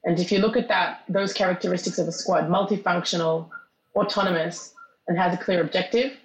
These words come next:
those characteristics are not unique to product and engineering. And that's the bit where we took it a notch further. So our growth organization is in multifunctional squads.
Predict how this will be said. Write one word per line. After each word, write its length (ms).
those 200
characteristics 880
are 140
not 320
unique 540
to 100
product 340
and 80
engineering. 560
And 140
that's 240
the 60
bit 260
where 80
we 140
took 180
it 200
a 60
notch 600
further. 340
So 200
our 280
growth 300
organization 760
is 100
in 100
multifunctional 760
squads. 480